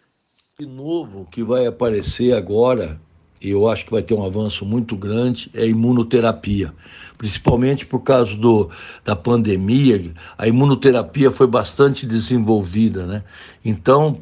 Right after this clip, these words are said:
provavelmente, o avanço em tratamento de câncer através da imunoterapia, ou seja, criar anticorpos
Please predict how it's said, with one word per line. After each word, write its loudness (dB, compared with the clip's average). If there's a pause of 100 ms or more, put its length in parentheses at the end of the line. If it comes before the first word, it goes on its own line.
(160)
provavelmente, 2
o 2
avanço 0
em 0
tratamento 0
de -4
câncer -2
através 0
da 0
imunoterapia, 0
ou 0
seja, -4
criar 2
anticorpos 0